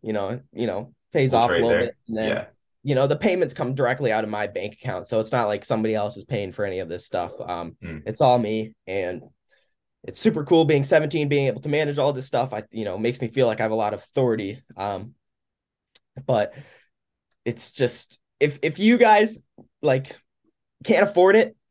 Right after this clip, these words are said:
Speaker 1: just, just buy the cheap stuff. Like, there's, there's kids out there, like, trying to start a business. Like, "Dude, what zero turn do I get? I, I have one account. You know, do I buy this Exmark Laser Z or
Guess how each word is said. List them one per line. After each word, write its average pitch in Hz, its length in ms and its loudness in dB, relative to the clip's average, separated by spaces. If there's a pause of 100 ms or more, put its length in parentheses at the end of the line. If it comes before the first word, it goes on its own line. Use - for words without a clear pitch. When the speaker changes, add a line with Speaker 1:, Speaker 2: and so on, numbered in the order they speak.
Speaker 1:
just, 165 180 -2 (160)
just 143 180 0
buy 190 180 2
the 156 100 -2
cheap 170 240 -6
stuff. 101 220 -4
Like, 110 160 -2
there's, 147 180 0
there's 143 220 0
kids 196 220 2
out 160 140 2
there, 151 140 4
like, 107 180 0
trying 151 160 0
to 123 60 0
start 139 240 2
a 107 40 -4
business. 127 420 -2
Like, 120 220 -8
"Dude, 165 200 0
what 143 180 0
zero 156 280 2
turn 139 200 -2
do 127 100 0
I 110 80 -2
get? 113 180 -2
I, 117 200 -2 (180)
I 120 100 0
have 123 100 0
one 143 180 0
account. 151 420 -2 (400)
You 131 120 -2
know, 131 260 2
do 131 120 0
I 135 100 4
buy 147 160 4
this 139 160 -2
Exmark 151 460 -4
Laser 147 300 -2
Z 196 300 -2
or 131 220 0